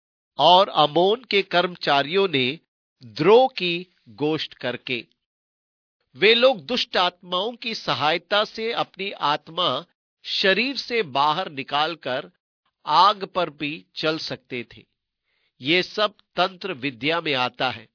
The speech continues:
उसने दो वर्ष राज्य किया, उसके सेवकों ने उसके विरुद्ध षड्यंत्र रचा। उसने दो वर्ष राज्य किया और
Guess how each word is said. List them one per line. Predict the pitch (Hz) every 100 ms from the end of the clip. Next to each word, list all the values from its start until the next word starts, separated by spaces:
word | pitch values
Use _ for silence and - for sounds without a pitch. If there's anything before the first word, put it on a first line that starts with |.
| _ _ _ _ _ _ _ -
उसने | 185 208 220 185
दो | 120 196 240
वर्ष | 180 190 208 - 143
राज्य | 123 151 156 131 165
किया, | - 131 120 135 233 _ _ _ _ _ _
उसके | - 220 - 226
सेवकों | 214 - 190 185 185 220 226
ने | 220 226
उसके | 202 - - 180
विरुद्ध | 127 160 202 -
षड्यंत्र | - - 139 139 170 175 185 151
रचा। | 123 117 127 120 _ _ _ _ _ _ _ _
उसने | 202 - 233 220
दो | 139 185 233
वर्ष | 226 233 226 131
राज्य | 131 139 139 147
किया | 185 180 170 196 - _ _ _ _ _ -
और | 180 175 127